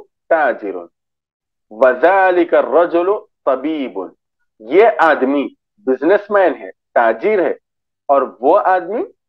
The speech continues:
ڈاکٹر ہے۔ کوشچن نمبر ٹو، ما اسم التاجر؟ ما کے معنی کیا؟ اسم معنی نام، تاجر بزنس مین۔ پورا ترجمہ ہو گیا، ما اسم التاجر؟ تاجر کا نام کیا ہے، بزنس مین کا نام کیا ہے؟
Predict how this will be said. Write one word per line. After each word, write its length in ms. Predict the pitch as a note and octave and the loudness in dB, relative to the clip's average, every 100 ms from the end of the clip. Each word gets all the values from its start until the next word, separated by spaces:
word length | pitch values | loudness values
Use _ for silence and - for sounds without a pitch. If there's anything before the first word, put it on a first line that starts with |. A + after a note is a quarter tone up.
| - | -2
ڈاکٹر 400 | - - - G#2+ F#2+ - | 2 2 0 -6 -6 -8
ہے۔ 40 | _ _ _ _ _ _ - | _ _ _ _ _ _ -8
کوشچن 240 | C#3 D#3 | -4 -2
نمبر 160 | C#3+ B2 | 0 -2
ٹو، 200 | - G2 - _ _ _ _ _ | -2 -8 -8 _ _ _ _ _
ما 260 | A#2 D#3 A3 G#3+ | -4 0 2 0
اسم 400 | A3 G3 - F3+ | -2 -6 -6 -4
التاجر؟ 800 | F3+ F3 - F#3 F3+ D#3+ C3 B2 G2 F2 - | -2 -2 0 2 2 2 0 -4 -6 -12 -4
ما 220 | C3 F3+ | 0 0
کے 160 | F3+ | 2
معنی 260 | G3 G3 F3 | 0 0 -2
کیا؟ 220 | - G#2+ - _ _ | 0 -2 -2 _ _
اسم 220 | G3+ G3+ F#3+ F#3 | -4 -4 -2 0
معنی 220 | F#3 F#3 | 0 0
نام، 460 | B2+ B2 C#3+ B2 F2+ _ _ _ _ - | 0 2 2 2 -4 _ _ _ _ 0
تاجر 320 | C#3+ C#3 F3+ | 2 2 -2
بزنس 420 | C3 C3+ C3 B2 - | -2 -4 -4 -6 -6
مین۔ 160 | G2 E2 _ _ _ _ - | -12 -12 _ _ _ _ 0
پورا 200 | F3+ F3+ | 4 4
ترجمہ 340 | E3+ D#3+ F3+ | 2 0 0
ہو 200 | F3 F3+ | 0 2
گیا، 120 | G3 | 0
ما 340 | F3+ B2+ E3 A3 | -2 -2 0 2
اسم 440 | - G3+ - - | 0 -4 -6 -6
التاجر؟ 680 | E3 - - C3+ A#2+ B2 D3+ B3 E4+ _ _ _ _ _ | -6 -4 0 2 2 0 -2 -2 -6 _ _ _ _ _
تاجر 460 | D3+ C3+ C3 F#3 A#3 | 2 2 2 -2 0
کا 160 | G#3+ | 0
نام 280 | G3 F3 D3 | 0 0 -2
کیا 220 | C3 A#2 | -4 -4
ہے، 100 | C3 C4+ A#3+ C#3 | -4 -8 -10 -10
بزنس 380 | C#3 F#3+ - | -6 -4 -4
مین 180 | F3 D3+ | -6 -4
کا 80 | E3+ | -2
نام 240 | D#3+ A#2+ | -2 -4
کیا 200 | G#2 G#2+ | -6 -10
ہے؟ 80 | F2 | -10